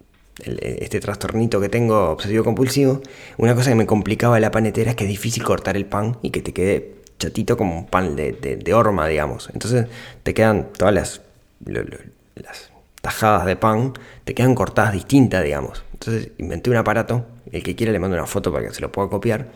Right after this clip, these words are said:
en el cual corto el pan y me quedan todas las, las fetas tajadas, me quedan del mismo espesor. Entonces puedo hacer sándwiches y cosas por el estilo.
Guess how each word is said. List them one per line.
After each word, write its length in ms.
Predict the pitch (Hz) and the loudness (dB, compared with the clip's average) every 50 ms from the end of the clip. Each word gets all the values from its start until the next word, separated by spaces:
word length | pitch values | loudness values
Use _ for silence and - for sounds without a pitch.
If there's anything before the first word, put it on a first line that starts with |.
| - - - - - - - | -20 -20 -20 -20 -20 -20 -6
en 160 | - - 101 | -2 0 0
el 100 | 95 196 | 0 2
cual 380 | - - 98 214 208 - - - - - - _ - - _ _ _ _ _ _ _ _ _ _ _ | 4 4 4 4 2 0 -4 -12 -18 -20 -20 _ -20 -20 _ _ _ _ _ _ _ _ _ _ _
corto 380 | _ - 110 117 - - - 104 | _ 4 4 4 4 2 2 2
el 120 | 104 104 | 2 2
pan 340 | - - - 113 117 113 110 | 0 2 2 2 4 2 2
y 100 | 101 67 | 0 -2
me 140 | 69 80 - | -2 -4 -4
quedan 300 | - 92 92 85 76 - | -2 -2 -2 -2 -4 -6
todas 280 | - - 82 90 90 78 | -4 -2 0 0 2 2
las, 420 | 73 62 - - - - - - - | 0 -2 -4 -6 -10 -16 -18 -20 -18
las 440 | - - 50 50 - - - - - _ _ _ _ _ _ _ _ _ _ _ - | -14 -12 -12 -12 -12 -14 -16 -20 -20 _ _ _ _ _ _ _ _ _ _ _ -20
fetas 500 | - - 123 113 104 107 101 - - - - - | -2 2 2 2 4 2 -2 -4 -8 -12 -20 -14
tajadas, 600 | - - - - 107 104 110 110 104 - - - | -12 -10 -4 0 0 0 0 0 -2 -6 -8 -8
me 80 | - 90 | -6 -2
quedan 240 | - 98 101 98 90 | 0 0 2 2 0
del 120 | 85 90 | 0 0
mismo 220 | 98 98 104 104 95 | 0 0 0 -2 -2
espesor. 420 | - - 92 - 95 90 85 - - - - - | -2 -4 -4 -2 -2 -2 -2 -4 -10 -20 -20 -16
Entonces 280 | - 76 - 101 - 101 | -10 -4 -2 -2 -2 -2
puedo 100 | - - | -4 -4
hacer 180 | - - 82 - | -2 -4 -6 -6
sándwiches 600 | - - 60 82 85 71 69 67 - - - - | -6 -4 -4 -2 -2 -2 -2 -4 -6 -8 -10 -10
y 20 | |
cosas 220 | - - - - | -8 -10 -10 -10
por 100 | - - | -12 -14
el 40 | - | -16
estilo. 280 | - - - - - | -16 -16 -20 -20 -20